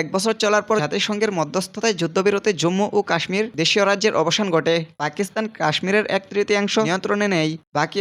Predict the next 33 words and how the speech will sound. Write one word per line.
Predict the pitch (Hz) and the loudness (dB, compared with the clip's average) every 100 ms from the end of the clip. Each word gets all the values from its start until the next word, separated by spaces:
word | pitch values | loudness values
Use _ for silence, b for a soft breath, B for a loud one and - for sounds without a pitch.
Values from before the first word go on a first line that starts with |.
| 202 | 0
অংশের | 190 208 170 | 2 0 0
নিয়ন্ত্রণ | 185 202 202 202 | 0 0 0 2
নেই | 202 160 | 2 2
ভারত। | 156 165 165 | 4 2 2
ভারত | 151 190 - 220 | 2 2 0 -2
এই | - | 0
অঞ্চলের | 196 208 226 220 | 0 2 2 2
প্রায় | 220 220 | 0 0
পঞ্চান্ন | 180 175 214 214 | 0 0 -2 -2
শতাংশ | 220 214 214 170 | -2 -2 0 0
ভূমি | 175 208 165 | 0 2 2
নিয়ন্ত্রণ | 175 196 196 | 0 -2 0
করে, | 170 165 160 - | 2 2 0 0
যার | 185 202 | 0 2
মধ্যে | 196 208 | 0 2
রয়েছে | 214 220 214 160 | 2 2 2 2
জম্মু | 190 208 | 0 0
কাশ্মীর | 202 - 214 - | -2 -2 -2 -2
উপত্যকা। | 160 160 165 - 170 165 - | -2 -2 -2 -2 -2 -2 -2
পাকিস্তান | 165 214 196 233 220 156 | -2 0 0 0 0 0
আজাদ | 160 202 - | 2 0 0
কাশ্মীর | 202 - 220 220 180 | 0 2 0 0 2
এবং | 175 202 233 - | 2 2 -4 -2
গিলগিট | 175 185 214 220 | 0 2 0 2
বালতিস্তান | 160 170 180 180 202 202 | 2 2 0 -2 -2 0
সহ | 226 220 | 0 2
প্রায় | 208 214 214 | 2 2 2
তিরিশ | 202 - | 0 2
পার্সেন্ট | 196 190 208 175 | 0 0 0 0
ভূমি | 190 185 | 0 0
নিয়ন্ত্রণ | 165 156 170 165 | 0 0 -2 2
করে। | 165 165 165 | 2 2 2
চীন | 196 | 0